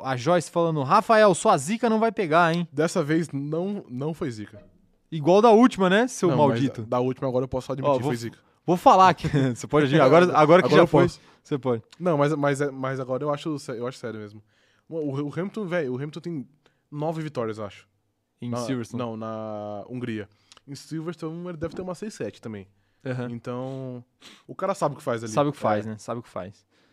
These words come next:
Speaker 1: É... quem mais aqui, ó? A Vitória Cardoso tá falando, "Se o Lewis perder, o Max já pode se declarar campeão mundial." É, rapaz, será? Se o, se o Lewis perder em casa ali, onde ele sempre anda bem nessas duas próximas,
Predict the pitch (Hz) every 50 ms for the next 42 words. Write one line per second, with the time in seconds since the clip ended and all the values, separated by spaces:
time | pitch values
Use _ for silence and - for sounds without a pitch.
0 | _ _ _ _ _ _ _ - 123 123 117 117 117 113 113 113 113 113 113 113
1 | 110 - _ _ - 139 131 127 123 117 110 107 104 104 101 _ - 117 110 101
2 | 95 92 _ _ _ _ _ _ - - 117 127 123 160 156 - 175 180 196 196
3 | - 196 165 143 139 160 170 147 156 143 - 156 147 139 - - 202 180 175 208
4 | 233 254 226 - - 226 185 151 143 175 202 196 - _ _ _ _ _ _ -
5 | 165 160 156 160 175 170 - - 139 135 - 165 170 165 - - 165 180 170 -
6 | 175 151 151 165 - - 175 160 - 165 165 175 175 165 127 113 107 107 _ _
7 | _ _ _ _ _ _ - - 98 95 101 107 120 139 151 151 143 131 110 -
8 | 104 - - 165 175 180 139 - - - 180 180 170 156 - - 196 190 233 247
9 | 220 - - 185 156 151 170 156 - 170 196 196 - - 143 151 165 165 131 123
10 | 117 120 131 139 135 135 135 131 131 131 127 - 175 180 175 175 160 143 131 123
11 | 127 123 120 117 - 127 113 113 139 143 131 _ - 131 139 135 - - 110 -